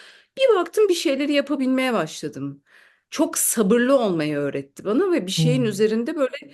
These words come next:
Speaker 1: keyifle durmayı öğretti. Yani bir şeye ulaşsam da ulaşmasam da bu beden kanalından gelmişti mesela bana.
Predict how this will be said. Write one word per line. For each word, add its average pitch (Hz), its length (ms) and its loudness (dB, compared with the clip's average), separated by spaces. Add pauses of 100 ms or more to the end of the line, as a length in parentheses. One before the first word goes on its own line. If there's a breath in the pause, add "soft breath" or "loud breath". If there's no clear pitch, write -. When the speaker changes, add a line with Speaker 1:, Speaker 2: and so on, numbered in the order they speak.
(280 loud breath)
Speaker 1:
keyifle 254 520 -2
durmayı 240 420 2
öğretti. 147 580 2
Yani 151 200 -4
bir 151 40 -14
şeye 175 200 -4
ulaşsam 175 580 -6
da 165 40 -4
ulaşmasam 185 640 -4
da 285 140 -2
bu 233 160 0
beden 220 320 2
kanalından 202 680 -4
gelmişti 139 540 -8
mesela - 460 -10
bana. 95 340 -12